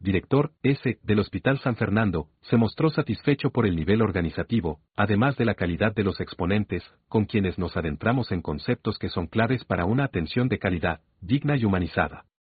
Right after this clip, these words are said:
Pude apreciar que el trabajo multidisciplinario es una piedra angular en el tratamiento que busca la recuperación del paciente crítico, por eso, adquirir nuevos conocimientos son la clave para afrontar los desafíos que como organización estamos adoptando.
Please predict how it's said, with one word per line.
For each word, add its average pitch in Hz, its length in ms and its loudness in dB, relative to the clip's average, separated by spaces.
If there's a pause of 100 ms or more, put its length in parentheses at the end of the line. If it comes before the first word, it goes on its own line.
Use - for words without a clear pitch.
(720)
Pude 185 200 6
apreciar 120 420 2
que - 80 -2
el 87 100 0
trabajo 90 360 0
multidisciplinario 95 880 0
es 110 120 -4
una 113 180 2
piedra 113 340 0
angular 98 340 2
en 101 120 2
el 85 100 -2
tratamiento 92 560 -2
que - 100 -4
busca 117 340 -2
la 107 120 2
recuperación 87 600 -2
del 95 140 0
paciente 90 480 -4
crítico, 101 500 -4 (200)
por 95 160 2
eso, 104 320 0 (160)
adquirir 131 440 0
nuevos 143 280 2
conocimientos 107 680 0
son 117 140 0
la 87 100 0
clave 113 340 0
para 90 220 0
afrontar 85 460 -2
los 110 140 0
desafíos 113 500 -2
que - 140 -6
como 87 180 -2
organización 80 640 -2
estamos 113 360 0
adoptando. 87 540 -4